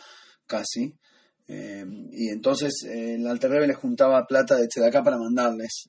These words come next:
y le hice, le, la causa era que supuestamente estaba ayudando al Imperio Otomano para la guerra que se venía contra Rusia, y, y, y, digamos, su interés era que él después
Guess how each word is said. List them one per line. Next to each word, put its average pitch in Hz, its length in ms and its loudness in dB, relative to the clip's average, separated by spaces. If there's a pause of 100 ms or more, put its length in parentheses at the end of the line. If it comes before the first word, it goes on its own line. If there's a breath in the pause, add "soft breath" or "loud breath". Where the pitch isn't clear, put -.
y 117 260 0
le 117 100 0
hice, 113 300 -4
le, 117 180 0
la 117 160 0
causa 135 400 2
era 143 260 6
que 151 320 4
supuestamente 127 680 -2
estaba 117 180 6
ayudando 120 400 2
al 117 60 0
Imperio 120 300 -2
Otomano 123 580 0 (560 soft breath)
para 107 240 0
la 110 760 -6
guerra 123 360 4
que 117 80 -4
se 117 140 -6
venía 120 300 0
contra 120 280 2
Rusia, 165 640 4 (260)
y, 110 540 -4
y, - 420 -8
y, - 220 -16
digamos, 117 320 -2
su 131 160 -2
interés 120 380 0 (100)
era 117 160 2
que 117 80 -8
él 117 120 -2
después 120 340 0